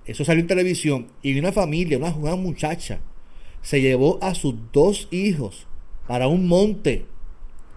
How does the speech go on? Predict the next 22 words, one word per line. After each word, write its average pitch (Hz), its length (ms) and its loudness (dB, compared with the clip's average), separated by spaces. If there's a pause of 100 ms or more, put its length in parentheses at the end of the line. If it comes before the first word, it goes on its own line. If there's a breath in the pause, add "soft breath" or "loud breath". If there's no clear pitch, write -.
(260)
huyendo 185 760 8
de 151 260 2
ese 202 180 0
castigo 196 460 2
que 151 100 4
Dios 143 100 4
iba 175 100 4
a 175 40 -4
traer 170 280 2
a 165 80 2
Puerto 170 200 -2
Rico 180 380 2
y 160 100 2
que 139 80 -2
iba 143 80 4
a 143 40 -2
comenzar 175 300 -2
por 151 180 -4
Cagua, 165 280 2
y 143 60 2
el 135 80 2
esposo 160 680 2